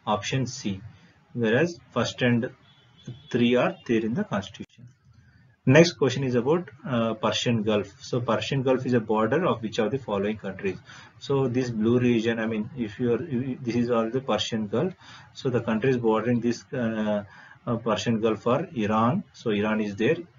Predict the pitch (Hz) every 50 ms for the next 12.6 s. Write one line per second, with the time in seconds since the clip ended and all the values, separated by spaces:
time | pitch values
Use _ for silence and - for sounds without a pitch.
0 | _ _ - - - - _ - _ _ _ - - 113 117 120 110 104 101 110
1 | 113 113 113 - 120 107 101 104 110 117 139 160 - - 135 113 101 101 - 120
2 | 117 117 117 113 113 110 107 107 110 107 107 101 107 120 143 156 156 - 104 101
3 | 101 110 113 110 104 107 107 104 101 113 104 98 101 98 - 123 113 113 - 117
4 | 101 101 98 110 107 107 104 104 104 104 101 107 117 135 143 135 117 110 110 110
5 | - - - 101 98 98 104 104 104 104 98 95 - 113 113 131 165 175 - -
6 | - - - - - - - - 113 113 113 - - 101 - 120 110 104 104 -
7 | - - - - - 120 - 160 165 160 - - _ - - _ - _ - _
8 | _ _ _ - - _ - - - - - - - 123 104 98 117 117 110 -
9 | - 107 - - 104 101 - - 101 - 110 110 110 101 104 104 101 101 - -
10 | 139 117 101 98 95 95 - - - - - _ _ - - 131 117 104 101 127
11 | 165 143 120 120 120 117 113 110 107 110 120 127 120 120 110 101 101 101 104 110
12 | 107 110 127 180 226 - - 123 113 107 107 117